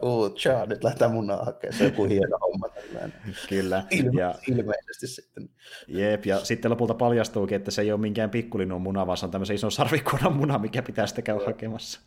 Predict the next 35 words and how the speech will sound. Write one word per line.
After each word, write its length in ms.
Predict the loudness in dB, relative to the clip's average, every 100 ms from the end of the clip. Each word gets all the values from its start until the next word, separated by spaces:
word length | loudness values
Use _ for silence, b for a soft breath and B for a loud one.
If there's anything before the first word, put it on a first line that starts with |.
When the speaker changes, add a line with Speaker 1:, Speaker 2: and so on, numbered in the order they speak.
| _ -20 -20 -2
Speaker 1:
Sarvikuono 720 | 2 4 4 0 0 -2 -2 -4
oli, 160 | -6 -4
eh, 400 | -4 2 2 4
Mudhorn, 600 | 2 0 0 0 0 -4
kun 100 | -6
se 80 | -8 -8
oli. 120 | -4
Speaker 2:
Mudhorn, 360 | -4 -2 0 4
Speaker 1:
Joo, 120 | 6
Speaker 2:
joo, 200 | 4 0 -6
joo, 200 | -2 2
Speaker 1:
joo. 180 | 4 2
Speaker 2:
kyllä. 140 | -2 -10 -14 -14
Speaker 1:
Mikä 140 | -2
on 80 | 0
vähän 140 | 0 -2
niinku 140 | -4
tämmönen 240 | -4 -6 -8 b b b _ _ _ _ _ _
steroideissa 640 | 2 4 4 4 2 -2 -4
oleva 180 | -4 -2
sarvikuono. 720 | 0 0 -2 -4 -4 -4 -6 -12 _ -2
Vois 160 | 0
sanoa 220 | 2 2 2
niinku 240 | 0 -2
vähän 220 | -2 -2
tämmönen, 240 | -4 -4 -6 B B -8
et 80 | -8
jos 180 | -6 0
vertaisi 420 | 2 2 0 -2
niinku 140 | -2 -2
norsua 760 | 0 2 4 4 2 0 2
mammuttiin, 800 | 2 2 2 -2 -4 -6 -6 -4
niin 120 | -2
vähän 180 | 0 0
niinku 140 | -2